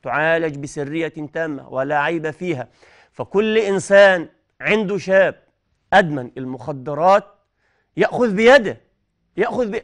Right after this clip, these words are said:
يعالج. إن ما أنزل الله داء إلا وأنزل له الدواء، علمه من علمه وجهله من جهله،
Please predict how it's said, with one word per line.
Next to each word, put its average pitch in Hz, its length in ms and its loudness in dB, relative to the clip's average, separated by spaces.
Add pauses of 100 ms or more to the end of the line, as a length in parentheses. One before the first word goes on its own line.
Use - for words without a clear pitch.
يعالج. 160 560 4 (600)
إن 156 220 -6
ما 214 340 2
أنزل 233 340 0
الله 240 460 0
داء 240 400 0
إلا 240 240 2
وأنزل 220 560 -2
له 247 200 -4
الدواء، 226 720 0
علمه 233 480 -2
من 214 220 -4
علمه 208 440 -2
وجهله 220 680 -4
من 208 220 -6
جهله، 202 380 -2